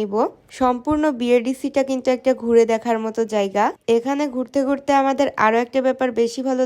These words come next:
লাগছে, সেটা হচ্ছে এখানে কোথাও একটা ময়লাও নেই। ওনারা এটাকে খুব সুন্দরভাবে যত্ন করে মেইনটেইন করে রাখে। সব দিক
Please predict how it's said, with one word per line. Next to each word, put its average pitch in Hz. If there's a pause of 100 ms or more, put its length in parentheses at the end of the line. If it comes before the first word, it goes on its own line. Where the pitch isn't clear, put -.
লাগছে, 240 (280)
সেটা 269
হচ্ছে 311
এখানে 294 (100)
কোথাও 294 (180)
একটা 233 (100)
ময়লাও 247 (100)
নেই। 214 (240)
ওনারা 277 (100)
এটাকে 294 (140)
খুব 320 (140)
সুন্দরভাবে 269 (140)
যত্ন 220 (120)
করে 240 (100)
মেইনটেইন 214 (100)
করে 226
রাখে। 202 (220)
সব 240 (120)
দিক 262